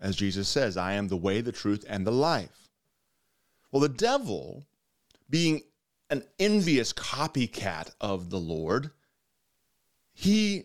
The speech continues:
he's uncreative. He's in a, he doesn't have an ability to create. He's impotent in, in all these ways. So he twists truth. He lies.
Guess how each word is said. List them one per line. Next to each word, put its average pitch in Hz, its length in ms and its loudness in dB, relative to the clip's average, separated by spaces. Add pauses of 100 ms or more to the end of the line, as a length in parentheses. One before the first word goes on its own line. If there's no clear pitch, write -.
he's 151 280 -2
uncreative. 147 760 2
He's 131 240 0 (100)
in 175 140 4
a, 170 80 2 (180)
he 131 160 0
doesn't 160 200 2
have 185 120 2
an 139 80 -2
ability 127 400 2
to 113 80 -4
create. 95 640 -2
He's 123 220 -2
impotent 160 680 -2
in, 107 180 0
in 110 180 -2
all 101 140 0
these 98 240 -2
ways. 92 500 -2 (1000)
So 127 100 -2
he 135 120 0
twists - 760 -2 (100)
truth. - 500 -8 (1160)
He 113 140 -2
lies. 123 840 -2